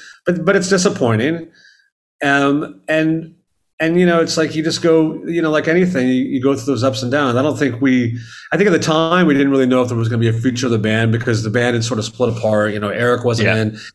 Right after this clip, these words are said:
Speaker 1: Anthony was in, then we decided, then we sort of disbanded again. And we, you know, and it wasn't really until,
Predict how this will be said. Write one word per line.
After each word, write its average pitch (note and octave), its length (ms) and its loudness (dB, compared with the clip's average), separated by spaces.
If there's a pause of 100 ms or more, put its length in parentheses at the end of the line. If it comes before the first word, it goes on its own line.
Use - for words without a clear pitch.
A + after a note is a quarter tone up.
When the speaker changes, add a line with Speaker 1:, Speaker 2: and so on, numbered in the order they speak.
(160)
Speaker 1:
Anthony C3 300 2
was A#2 220 0
in, B2 320 0
then B2 160 2
we B2 340 0 (240)
decided, C3 400 0
then C3+ 80 2
we C#3+ 80 2
sort D#3 160 0
of B2+ 80 0
disbanded B2+ 640 -2
again. B2+ 840 0 (400)
And A#2 140 -2
we, A#2+ 120 0
you C3+ 200 0
know, G#2 320 0 (300)
and C#3+ 80 -2
it D3+ 80 2
wasn't F3+ 280 2
really D#3+ 280 2
until, C3 840 0